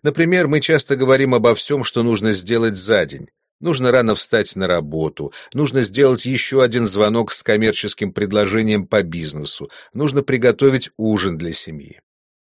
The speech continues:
Теперь представьте, что вы изменили только одно слово. Вы не должны это делать. У вас есть возможность это делать.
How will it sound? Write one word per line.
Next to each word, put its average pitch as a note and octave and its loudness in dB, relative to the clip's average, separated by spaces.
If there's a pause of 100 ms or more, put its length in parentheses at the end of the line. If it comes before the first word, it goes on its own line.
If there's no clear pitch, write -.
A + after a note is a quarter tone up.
(300)
Теперь A2+ 0
представьте, A2 0
что G2+ -2
вы A2 0
изменили A2 0
только A#2+ 0
одно A2+ -2
слово. D#2 -4 (140)
Вы G#2+ -4 (100)
не B2+ -2
должны C3+ 2
это E2+ -10
делать. - -12 (500)
У A#2+ -4
вас C3+ 2 (260)
есть A#2 -4
возможность B2 2
это F2 -8
делать. D#2 -12